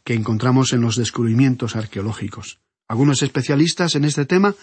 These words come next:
opinan que los asirios utilizaban escudos cubiertos de láminas de cobre y que bajo la luz del sol adquirían un color rojo. Se cree que esta era una táctica de guerra para atemorizar a sus enemigos.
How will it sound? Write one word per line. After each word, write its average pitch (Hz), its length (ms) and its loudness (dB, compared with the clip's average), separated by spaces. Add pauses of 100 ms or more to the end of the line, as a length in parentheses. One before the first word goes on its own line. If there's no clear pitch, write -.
(380)
opinan 208 400 2
que 196 120 0
los 160 160 2
asirios 185 500 0 (320)
utilizaban 147 580 2
escudos 160 380 -2
cubiertos 139 500 0
de 120 80 0
láminas 139 380 2
de 113 80 -4
cobre 113 420 -2 (460)
y 135 80 -2
que 139 140 0
bajo 143 240 0
la 135 100 4
luz 185 160 2
del 139 160 2
sol 175 340 0 (340)
adquirían 143 520 0
un 147 160 2
color 135 520 0
rojo. - 460 -8 (680)
Se - 160 -4
cree 151 320 2 (360)
que 135 140 0
esta 143 200 0
era 135 100 2
una 135 180 2
táctica 147 500 -2
de 151 140 4
guerra 175 280 2
para 151 360 -2
atemorizar 127 720 0
a 151 60 0
sus 131 180 -2
enemigos. 113 580 -2